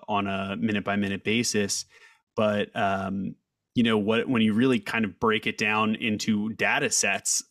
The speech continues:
<laughs> you know, across humanity and what it actually, civilizations looked like. Uh, I think there was an interview, I wanna, for some reason, I wanna say it may have been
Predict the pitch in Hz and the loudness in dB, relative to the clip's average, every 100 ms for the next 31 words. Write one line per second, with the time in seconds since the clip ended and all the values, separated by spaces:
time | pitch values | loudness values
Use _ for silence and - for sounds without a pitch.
0 | 156 170 139 139 120 120 131 131 113 - | 0 0 2 2 2 0 0 2 0 2
1 | 117 113 113 110 113 110 113 117 117 107 | 2 2 0 0 0 2 2 2 0 2
2 | 104 - 117 107 - - - - 117 113 | 0 -2 -2 -2 -4 -14 -4 -2 2 2
3 | 107 104 - 107 104 104 - 107 101 - | 2 0 0 0 0 -2 -2 -2 -2 -8
4 | - - _ - 113 101 98 98 92 _ | -20 -20 _ -10 -8 -6 -8 -12 -16 _
5 | _ - 104 147 147 110 107 110 104 98 | _ -10 -8 -4 -4 -2 -2 -2 -4 -4
6 | 101 101 98 98 - - 190 233 220 - | -2 0 0 -4 -8 -8 -2 -2 -2 -6
7 | 180 254 320 262 202 170 156 147 110 113 | -2 0 2 4 2 2 0 0 0 0
8 | 107 107 131 160 151 127 107 117 113 107 | 0 0 2 2 0 -4 -2 0 2 2
9 | 104 104 | 2 0